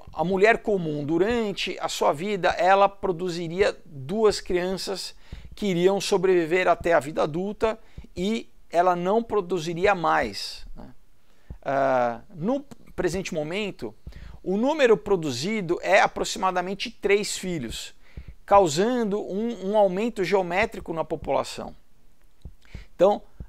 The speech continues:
ah, não interessa, né, o quanto cada uma dessas pessoas vivas, viva, é, desde que, né,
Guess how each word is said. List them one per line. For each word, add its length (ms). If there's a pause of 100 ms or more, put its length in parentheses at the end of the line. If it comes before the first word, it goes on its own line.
ah, 960
não 240
interessa, 880
né, 240
o 100
quanto 600
cada 400
uma 200
dessas 300
pessoas 420
vivas, 640
viva, 640 (600)
é, 360
desde 440
que, 420 (260)
né, 260